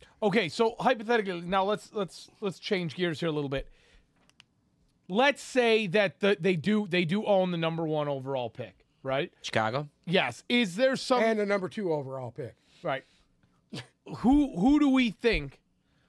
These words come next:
Speaker 1: who are those guys that are gonna end up there?
Speaker 2: People have been pegging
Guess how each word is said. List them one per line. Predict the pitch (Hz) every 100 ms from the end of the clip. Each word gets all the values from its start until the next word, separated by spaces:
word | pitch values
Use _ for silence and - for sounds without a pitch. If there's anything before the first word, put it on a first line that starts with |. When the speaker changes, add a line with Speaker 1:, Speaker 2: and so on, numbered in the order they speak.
| _
Speaker 1:
who | - 320
are | 294
those | 247 247 165
guys | 226 202 185 151
that | 180
are |
gonna | 175 175
end | 175 170 160
up | 147 -
there? | 110 - _ _ _ _ _ _ _
Speaker 2:
People | - 170 160 160
have |
been | 156 156
pegging | - 143 131 123 120 120